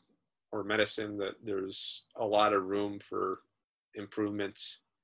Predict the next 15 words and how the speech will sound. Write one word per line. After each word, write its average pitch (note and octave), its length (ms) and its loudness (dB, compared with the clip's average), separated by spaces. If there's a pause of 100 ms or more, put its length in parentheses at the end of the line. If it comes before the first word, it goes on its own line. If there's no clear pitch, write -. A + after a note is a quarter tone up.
(1900)
And, G2+ 380 -2
uh, G2 440 4
maybe G#2+ 240 4
it G#2+ 60 4
overlaps A2+ 640 6
with C#3 140 0
philosophy, A#2 720 4 (300)
um, G2 360 -2 (100)
all G#2 140 2
this G#2+ 180 0
talk A2 240 0
about G#2 260 4
free A2+ 240 0
will. G#2+ 380 0 (1400)
Uh, G#3 400 -20